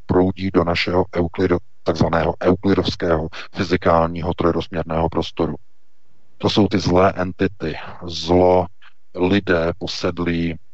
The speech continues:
různými démony, které potom vidíte v projektoru, že se vás drží okolo krku. A tohleto je systém talmudického řízení světa.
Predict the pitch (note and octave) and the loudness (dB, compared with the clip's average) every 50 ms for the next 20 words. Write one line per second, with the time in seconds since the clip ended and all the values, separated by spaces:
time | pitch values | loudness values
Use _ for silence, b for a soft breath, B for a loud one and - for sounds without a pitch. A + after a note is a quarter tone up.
0 | - - - - F#2 F#2 F2+ E2+ - F#2 F2 F2+ F2+ F2+ - F2 E2+ F2 F2+ F#2+ | -14 -4 0 0 2 2 0 -2 -2 -4 -2 -2 -2 0 2 2 2 4 4 4
1 | F#2+ F#2 F2 D#2+ - - E2+ E2 D#2+ - F2+ - F2 F2 E2+ E2 E2+ D#2+ F2 F2+ | 4 2 2 0 0 0 2 2 2 0 -4 -4 -4 -4 -2 -4 -2 -2 -2 0
2 | - E2+ - - - F2 F2 F2 - - - E2 E2 E2 E2+ E2+ E2 - - F2 | 0 -2 -2 0 2 2 2 2 2 0 0 0 2 2 0 0 -2 -2 -4 0
3 | E2 E2+ E2+ E2 - E2+ D#2 D#2 F2 E2+ D#2+ - - E2+ E2+ F2 F2 - F#2 E2 | 2 2 2 2 0 -4 -4 -2 0 0 0 2 2 2 4 4 2 0 -2 -2
4 | - - E2+ D#2 - - B B B B B B B B B B - - - - | -2 -6 -6 -6 -8 -12 B B B B B B B B B B -14 -14 -14 -6
5 | - - F2+ E2+ E2 D#2+ - - - - - G2+ G2 A2+ B2 B2 - - - A#2 | 0 0 2 2 2 0 -4 -6 -4 2 2 4 6 4 4 2 0 0 2 4
6 | A2 A2 A2 G#2+ G#2 G2+ G#2+ - - - F2+ F#2 F#2 F2+ F2+ F2 F2 F2 E2+ E2+ | 6 6 6 6 4 0 -4 -10 -12 -10 -6 -4 0 2 4 4 4 2 0 -2
7 | - - - - - G2 F2 - - - - F#2 F2 E2+ E2+ E2 E2+ E2+ F2 E2+ | -4 -6 -8 -6 -6 -6 -6 -6 -8 -4 -2 0 2 2 2 0 -2 -6 -8 -10
8 | - - - - - - - - F2+ F2+ F2+ F#2 F2+ F2+ - - - - E2 E2 | -12 -14 -14 -14 -14 -4 0 2 2 2 2 -2 -4 -6 -8 -8 -10 -8 -6 -4
9 | F2 F2 F2 E2+ D#2+ D#2+ D#2+ D#2+ E2 E2 - - E2+ E2 - - - D#2+ D#2+ | -4 -4 -4 -4 -4 -4 -4 -4 -6 -6 -4 -2 -2 -2 -4 -6 -6 -6 -6